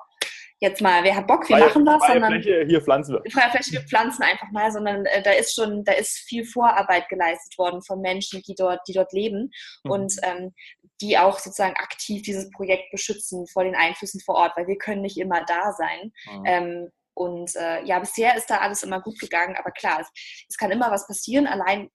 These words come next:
Speaker 1: Waldfeuer sind halt auch einfach eine, eine Gefahr,
Speaker 2: Mhm.
Speaker 1: ne? In Brasilien, m, gehört zu unserem Pflanzprojekt auch, dass wir aktiv, ähm, Waldfeuer bekämpfen müssen. Ähm, das heißt, man ist nicht nur, man, nachts sind,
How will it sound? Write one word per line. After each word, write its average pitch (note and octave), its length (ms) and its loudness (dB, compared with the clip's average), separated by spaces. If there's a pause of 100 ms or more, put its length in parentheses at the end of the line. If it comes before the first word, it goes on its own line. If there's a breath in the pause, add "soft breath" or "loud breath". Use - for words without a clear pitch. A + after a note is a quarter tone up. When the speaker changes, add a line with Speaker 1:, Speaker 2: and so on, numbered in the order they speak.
(160)
Speaker 1:
Waldfeuer F#3+ 800 -2
sind E3 260 -12
halt E3 140 -12
auch - 160 -8
einfach F3+ 320 -14
eine, F#3 320 -12
eine F#3+ 180 -10
Gefahr, F3 360 -8
Speaker 2:
Mhm. F#3+ 60 -6
Speaker 1:
ne? A#3+ 120 -2
In F#3 80 -6
Brasilien, G#3+ 520 -4 (340 loud breath)
m, F#3+ 260 -10 (140)
gehört G#3 360 -2
zu - 160 -6
unserem G#3 300 -2
Pflanzprojekt G#3+ 640 -4
auch, G3 120 -2
dass - 180 -16
wir F#3+ 120 -2
aktiv, - 480 -10 (160)
ähm, F3+ 380 -8
Waldfeuer F#3 500 -2
bekämpfen F3 480 -16
müssen. F#3+ 340 -12 (420 loud breath)
Ähm, F3 180 -8
das F#3+ 100 -12
heißt, F#3+ 200 -4
man F3+ 100 -8
ist F#3 160 -6
nicht G#3 180 -8
nur, F#3 160 -6
man, F#3 180 -8
nachts G3+ 300 -6
sind, G3 180 -12